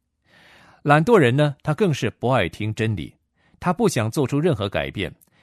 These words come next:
他宁可接受自己是个懒人，他不在意别人说他懒惰，他乐意接受别人称呼他懒惰虫，乐意接受这个标签儿。那这样呢，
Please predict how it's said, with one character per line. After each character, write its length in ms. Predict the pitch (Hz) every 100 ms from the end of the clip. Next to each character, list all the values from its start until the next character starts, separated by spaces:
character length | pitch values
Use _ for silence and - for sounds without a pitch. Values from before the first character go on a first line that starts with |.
| _
他 120 | - 165
宁 200 | 170 220
可 140 | 123
接 180 | 113 160
受 160 | 139
自 180 | 123 220
己 240 | 156 87 78
是 160 | - 147
个 100 | 117
懒 260 | 80 71
人， 300 | 69 76 131 - _ _ -
他 120 | 143
不 160 | 151
在 180 | 180 185
意 160 | 156 101
别 160 | 101
人 220 | 110 123 135
说 220 | - 160
他 120 | 147 120
懒 260 | 71 64
惰， 180 | 113 98 - _ _ -
他 120 | 180
乐 300 | 214 247 196
意 200 | 139 98
接 220 | - 151
受 180 | 143 98
别 180 | - 107
人 220 | 107 117 - _
称 160 | - 160
呼 120 | 151
他 180 | 139 120
懒 260 | 101 80 82
惰 160 | 143
虫， 360 | - 82 95 151 _ _ _ _ _ _
乐 280 | _ 269 233
意 220 | 180 123
接 180 | 95 160
受 160 | 156 120
这 120 | 123
个 80 | 101
标 240 | 110 107
签 160 | - 110
儿。 120 | 107 _ _ _ _
那 120 | - 151
这 120 | 214
样 140 | 170
呢， 180 | 127 113